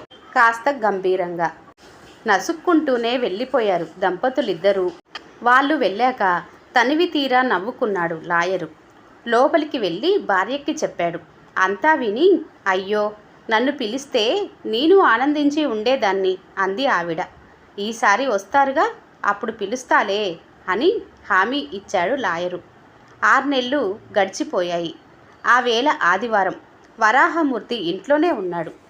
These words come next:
అక్కడెక్కడో బట్టల సెకండ్స్ సేల్ పెట్టారు. "పదండి వెళ్దాం"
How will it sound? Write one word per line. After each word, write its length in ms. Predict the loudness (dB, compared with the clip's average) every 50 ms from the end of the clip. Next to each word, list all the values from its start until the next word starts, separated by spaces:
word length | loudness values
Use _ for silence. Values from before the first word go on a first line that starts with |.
| -20 _ _ _ _ _ _ -20 -20 -20 -8 -2 -2
అక్కడెక్కడో 720 | 0 2 2 2 2 2 2 2 2 2 2 2 0 -2 -6 -14 -20 -20 -20 -14 -4
బట్టల 440 | 2 2 2 2 4 2 2 2 2
సెకండ్స్ 640 | 2 2 0 0 0 0 0 0 -2 -4 -10 -6
సేల్ 240 | -4 -2 -2 -2 -4 -4 -4
పెట్టారు. 380 | -4 -4 -2 -4 -4 -4 -4 -6 -10 -20 -20 -20 -20 -10 -2 2
"పదండి 360 | 2 4 4 4 4 4 4
వెళ్దాం" 440 | 2 0 0 2 2 0 0 0